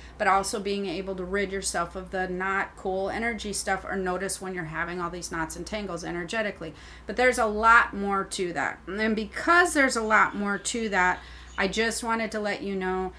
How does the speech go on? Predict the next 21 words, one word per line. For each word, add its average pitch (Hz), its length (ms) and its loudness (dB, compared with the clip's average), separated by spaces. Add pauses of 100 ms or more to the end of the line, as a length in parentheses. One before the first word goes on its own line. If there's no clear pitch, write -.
(180)
that 190 100 0
I 196 140 4
do 233 280 -2
have 240 180 4
a 226 60 2
manifestation 202 840 -2
class 180 320 0
coming 190 300 -4
up. 175 240 -6
If 214 180 -2
you're 226 140 -2
interested, 185 640 -4
if 175 100 -8
you're 185 120 -8
not, 185 300 0
great, 180 300 -6
fine, 185 300 -2
doesn't 180 260 -6
matter 180 260 -2
to 180 140 -8
me. 165 220 -2